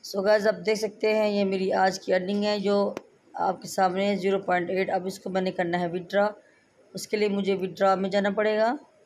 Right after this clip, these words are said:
हम विथड्रॉ में आ चुके हैं, withdraw amount और यहाँ अपना wallet address और यहाँ security password put करके यहाँ से कन्फर्म करूँगी।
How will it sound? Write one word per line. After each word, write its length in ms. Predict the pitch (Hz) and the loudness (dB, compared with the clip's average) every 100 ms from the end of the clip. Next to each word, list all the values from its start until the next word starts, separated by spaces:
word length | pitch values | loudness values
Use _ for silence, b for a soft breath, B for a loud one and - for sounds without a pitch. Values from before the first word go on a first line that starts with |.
| _ _ _ _ _ _ _ _ _ _ B B B B - | _ _ _ _ _ _ _ _ _ _ B B B B -2
हम 100 | 190 | 0
विथड्रॉ 320 | 208 202 220 | 2 4 4
में 120 | 220 | 4
आ 100 | 226 | 2
चुके 300 | 214 214 285 | 0 -4 0
हैं, 140 | 240 220 | 2 2
withdraw 340 | 202 196 196 | 0 2 2
amount 380 | 190 202 220 214 | 2 2 2 2
और 120 | 196 | 0
यहाँ 240 | 185 190 | 2 2
अपना 240 | 185 180 185 | 2 0 0
wallet 300 | 180 190 185 | 2 2 4
address 260 | 190 202 190 | 2 0 0
और 120 | 180 | 0
यहाँ 200 | 185 185 | 0 0
security 360 | 185 - 185 | -2 -4 -4
password 460 | 185 185 185 185 196 | -2 0 0 0 -8
put 220 | 180 170 | -10 -14
करके 220 | 175 180 | -14 -8
यहाँ 160 | 175 175 | -2 -2
से 120 | 170 | -2
कन्फर्म 460 | - 202 202 220 208 | -4 -4 -4 -8 -2
करूँगी। 460 | 214 208 208 226 | 0 0 -4 -6